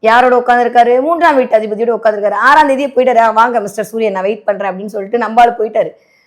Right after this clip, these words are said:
So இரண்டாம் வீட்டில் ராசிநாதன் அமர்தல் அப்படின்றதே ஒரு மிகப்பெரிய யோகம் தான். ஏன்னா இரண்டாம் வீட்டுல ராசிநாதன் இருக்கும்போது காசு, பணம், துட்டு, வருமானம்,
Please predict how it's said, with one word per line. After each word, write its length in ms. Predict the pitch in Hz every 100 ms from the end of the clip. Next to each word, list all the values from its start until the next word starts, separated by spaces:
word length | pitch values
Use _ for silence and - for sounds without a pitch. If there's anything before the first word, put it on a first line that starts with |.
| _ _
So 160 | 269
இரண்டாம் 360 | 254 311 381 381
வீட்டில் 280 | 359 320 269
ராசிநாதன் 500 | 269 285 311 294 277
அமர்தல் 380 | 262 285 311
அப்படின்றதே 540 | 285 226 262 254 254 339
ஒரு 140 | 294
மிகப்பெரிய 480 | 269 277 294 285 294
யோகம் 360 | 254 247 247 233
தான். 140 | 214
ஏன்னா 100 | 220
இரண்டாம் 300 | 240 247 277
வீட்டுல 180 | 269 247
ராசிநாதன் 420 | 233 240 247 247
இருக்கும்போது 440 | 226 233 226 240 254
காசு, 380 | 233 233 233
பணம், 360 | 233 226 226 226
துட்டு, 380 | 226 202 220 226
வருமானம், 600 | 220 226 240 226 233